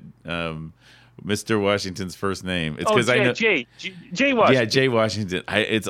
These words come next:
Speaker 1: 'cause I know so many Washingtons, I think. I don't know what it is for some reason. So Big Jay Washington, and Wa-, Jay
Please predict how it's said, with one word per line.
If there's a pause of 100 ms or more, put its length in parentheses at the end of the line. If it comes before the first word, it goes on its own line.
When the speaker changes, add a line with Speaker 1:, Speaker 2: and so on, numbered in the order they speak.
(160)
Speaker 1:
'cause
I
know
so
many
Washingtons,
I
think.
I
don't
know
what
it
is
for
some
reason.
So
Big
Jay
Washington,
and
Wa-, (100)
Jay